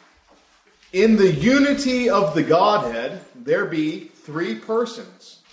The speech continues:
of one substance, power, and eternity. God the Father, God the Son, and God the Holy Ghost.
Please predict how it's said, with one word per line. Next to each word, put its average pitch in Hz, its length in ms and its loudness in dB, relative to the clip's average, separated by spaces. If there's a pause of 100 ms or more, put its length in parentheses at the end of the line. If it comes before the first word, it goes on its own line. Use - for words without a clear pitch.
of 147 320 -8
one 233 320 -2
substance, 214 640 -6
power, 175 480 -6
and - 240 -10
eternity. 110 600 -16 (520)
God 139 400 -2
the 117 60 -10
Father, 220 680 -2 (300)
God 131 320 0
the 123 40 -14
Son, 233 460 -4
and 180 380 -8
God 180 280 -2
the 180 100 -6
Holy 185 280 -4
Ghost. 185 520 -10